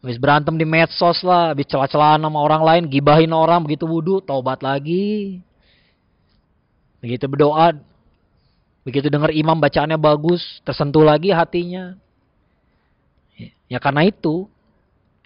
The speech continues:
karena kita ini di antara sholat ini banyak, banyak dosa.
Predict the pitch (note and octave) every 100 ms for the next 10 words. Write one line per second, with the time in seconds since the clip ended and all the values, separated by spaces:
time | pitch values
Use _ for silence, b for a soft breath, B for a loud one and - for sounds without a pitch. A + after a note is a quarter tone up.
0 | _ - C3 C3 D3 E3+ F3+ D3+ D#3 D#3
1 | D#3 D3+ D3+ F#3+ E3+ D3+ C#3+ D#3 D3+ D#3
2 | G3 D3+ D3 A3+